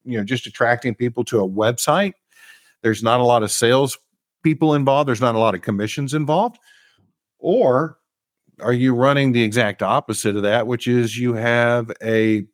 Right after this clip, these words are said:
salaried sales force that's out there knocking on doors, and how much does it cost to get them out there, and how much does it cost in commissions for them? But I think when you look at those two models, being that they're both at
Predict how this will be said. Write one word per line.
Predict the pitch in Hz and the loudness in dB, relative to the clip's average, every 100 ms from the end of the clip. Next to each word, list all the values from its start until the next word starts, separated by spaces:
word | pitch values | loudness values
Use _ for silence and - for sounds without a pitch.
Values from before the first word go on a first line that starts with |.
| _ | _
salaried | - - - 117 127 135 123 117 104 | -16 -12 -2 2 2 2 2 0 -2
sales | 110 135 131 | 0 0 -2
force | - 101 98 | -4 -4 -4
that's | 101 98 | -8 -2
out | 113 113 | -2 0
there | 113 | -2
knocking | 104 107 110 117 113 107 | 0 2 2 0 -2 -2
on | 101 95 | -2 0
doors, | 107 120 101 90 85 | 0 2 2 -2 -4
and | 90 | -2
how | 117 | 0
much | 120 101 | 0 -2
does | 113 | -4
it | 107 - | -4 -2
cost | 120 110 - | -2 -2 -4
to | |
get | 104 117 117 | -2 -2 -2
them | 104 | -2
out | 104 113 _ | 0 -2 _
there, | 95 80 76 | -4 -4 -8
and | 80 | -4
how | 117 | -2
much | 120 - | -2 -2
does | 104 | -4
it | 101 | -2
cost | - 110 - | -2 -2 -2
in | 101 | -8
commissions | 113 107 110 101 98 | -2 0 0 -2 -8
for | - | -8
them? | 104 110 90 78 _ - - - _ _ _ _ | -4 -4 -4 -8 _ -20 -20 -20 _ _ _ _
But | 135 127 | 0 2
I | 123 | 2
think | 135 135 | 0 0
when | 135 123 | 0 0
you | 120 | 0
look | 135 | 0
at | 135 | 0
those | 113 117 | 0 -2
two | - 123 | 0 0
models, | 120 131 127 110 - | 2 2 2 0 -4
being | 113 131 131 | -4 -2 -2
that | 113 | 0
they're | 110 | -2
both | 104 113 127 - _ _ | 0 0 0 -4 _ _
at | 120 110 | -8 -8